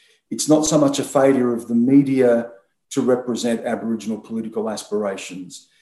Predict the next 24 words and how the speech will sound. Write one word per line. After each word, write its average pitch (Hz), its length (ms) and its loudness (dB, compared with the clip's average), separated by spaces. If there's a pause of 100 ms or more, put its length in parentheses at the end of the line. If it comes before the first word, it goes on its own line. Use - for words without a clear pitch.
(280)
It 139 160 4
is 123 120 -4
a 135 60 0
failure 123 440 0
of, 113 120 -4
of 113 140 -4
Australia 117 920 0
and 117 160 -2
the 113 160 -2
idea 123 720 2
of 107 240 -2
Australia 104 680 -4 (280)
and 117 180 0
what, 127 380 0
how 117 240 -2
Australia 113 500 0
views 107 400 -4
political 110 500 -10
liberalism. 107 640 -8 (520)
And 131 160 2
that 139 120 8
it 135 100 4
is 202 460 2
a, 117 140 -2